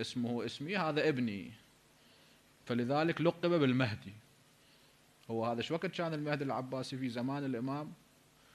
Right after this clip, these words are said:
الكاظم عليه الصلاة والسلام. من ذاك الوقت وأدعياء المهدوية إلى الحد الآن أكو ناس يدعون أنهم هم المهدي. زين، أنت شلون تف-، تعرف هذا صادق لو كاذب؟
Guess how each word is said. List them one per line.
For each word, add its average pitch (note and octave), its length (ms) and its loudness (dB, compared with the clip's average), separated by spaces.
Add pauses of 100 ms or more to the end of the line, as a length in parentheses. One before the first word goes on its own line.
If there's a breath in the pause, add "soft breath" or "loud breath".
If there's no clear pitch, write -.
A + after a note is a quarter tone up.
(340 soft breath)
الكاظم G#2+ 1300 -4
عليه G2+ 280 -4
الصلاة F#2+ 480 -6
والسلام. - 400 -12 (840 soft breath)
من A2+ 140 0
ذاك G#2+ 240 2
الوقت F#2+ 380 -8 (1600 loud breath)
وأدعياء D3+ 540 2
المهدوية C3 880 0
إلى E3 100 4
الحد B2+ 640 0
الآن A#2+ 460 0 (140)
أكو A#2+ 220 -2
ناس A#2 300 4
يدعون G#2 440 2
أنهم A2 400 0
هم A#2+ 180 2
المهدي. - 580 -4 (2750 loud breath)
زين، A2 300 4
أنت D#3+ 220 4
شلون A3 440 2
تف-، G#3+ 180 0
تعرف - 520 0
هذا E3+ 200 2
صادق D#3+ 540 2
لو C3 120 6
كاذب؟ A#2 480 2